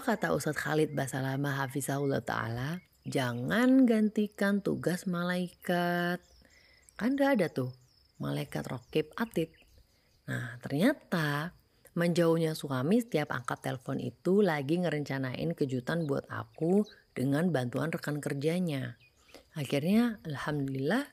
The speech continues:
kejutannya berhasil, aku bahagia, dan suami juga merasa dihargai. Gimana? Udah bisa lihat bedanya belum? Sama halnya kayak gini.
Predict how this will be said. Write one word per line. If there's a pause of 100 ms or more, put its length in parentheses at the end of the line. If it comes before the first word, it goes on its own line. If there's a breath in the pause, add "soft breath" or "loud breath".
kejutannya
berhasil, (320 soft breath)
aku
bahagia,
dan
suami
juga
merasa
dihargai. (800)
Gimana?
Udah
bisa
lihat
bedanya
belum? (1040 soft breath)
Sama
halnya
kayak
gini.